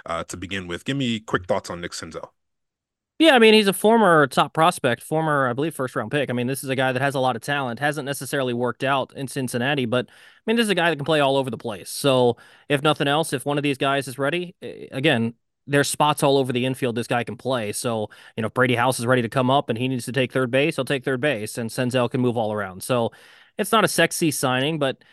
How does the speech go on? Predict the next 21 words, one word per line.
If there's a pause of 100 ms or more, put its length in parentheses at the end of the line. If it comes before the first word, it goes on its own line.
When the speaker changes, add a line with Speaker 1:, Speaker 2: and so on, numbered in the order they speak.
(120)
Speaker 2:
it
fills
out
the
roster,
gives
you
a
guy
that
you
can
depend
on
over
there.
So,
I
like
the
move.